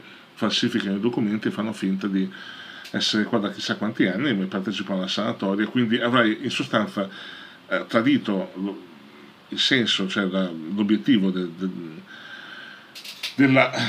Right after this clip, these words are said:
della manovra che hai appena compiuto, e nello stesso tempo avrai facilitato la vita esattamente al tipo di persona che non, non si vorrebbe che entrasse nel nostro paese.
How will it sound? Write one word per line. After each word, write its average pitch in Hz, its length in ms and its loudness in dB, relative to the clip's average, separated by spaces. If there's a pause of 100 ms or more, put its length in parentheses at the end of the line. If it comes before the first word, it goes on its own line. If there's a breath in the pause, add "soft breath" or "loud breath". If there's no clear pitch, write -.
(320 loud breath)
della 117 200 4
manovra 120 340 6
che 120 80 2
hai 113 60 6
appena 123 220 2
compiuto, 143 600 4
e 170 40 4
nello 104 200 2
stesso 131 300 0
tempo 95 280 0
avrai 101 380 2
facilitato 107 580 -2
la 139 100 2
vita 98 340 0
esattamente 104 640 0
al 98 120 0
tipo 104 220 -2
di 98 60 0
persona 95 440 -2
che 95 100 -4
non, 92 480 -6
non 98 120 -6
si - 140 -2
vorrebbe 95 380 -2
che 95 80 -8
entrasse 95 380 -6
nel 92 80 -6
nostro 95 280 -6
paese. 101 520 -6